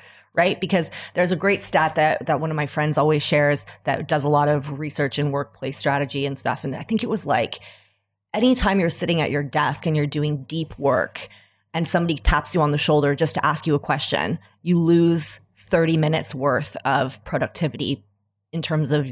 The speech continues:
your trying to get back into that state of deep thought again. But what if you had an environment like a library, right, where you go and people know if you're in there and it's not an emergency, they're doing something where they need to focus, right? So understanding what those spaces mean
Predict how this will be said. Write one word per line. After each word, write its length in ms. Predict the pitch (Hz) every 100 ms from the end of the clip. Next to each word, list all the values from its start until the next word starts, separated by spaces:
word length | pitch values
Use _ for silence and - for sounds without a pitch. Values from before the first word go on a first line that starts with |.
| 113
your 400 | 143 151 139 135 _ _ _ -
trying 200 | 165 165
to 80 |
get 160 | - 151
back 220 | 135 127
into 180 | 151 -
that 200 | - -
state 280 | - 131 -
of 200 | 135 131
deep 200 | 143 -
thought 260 | - 127 135
again. 300 | 165 208 240 - - _ _ _ _ -
But 280 | 165 - -
what 160 | 185 196
if 100 | 214
you 60 |
had 180 | 185 175
an 140 | 175 160
environment 560 | 151 185 175 135 -
like 180 | 160 165
a 40 |
library, 480 | 180 240 165 143 -
right, 280 | 123 147 202
where 100 | 170
you 140 | 165
go 400 | 139 151 156 156 -
and 120 | 156
people 320 | - 180 180
know 560 | 160 170 202 160 - 147 -
if 160 | 170
you're 120 | 170
in 220 | - 208 185
there 440 | 120 98 170 - _ _ _ _ _ 208
and 100 | 190
it's 140 | 180
not 200 | 202 196
an 60 | 190
emergency, 720 | 180 180 185 170 156 156 160 _ _ _ -
they're 160 | 175
doing 240 | 185 202 196
something 360 | 190 175 170
where 120 | 160 160
they 120 | 151
need 200 | 151 -
to 80 | -
focus, 480 | - - - -
right? 260 | 156 170 -
So 240 | - 214 -
understanding 640 | 190 196 - 180 175 165
what 220 | 151 -
those 180 | 151 151
spaces 480 | - 156 151 151 156
mean 400 | 147 165 247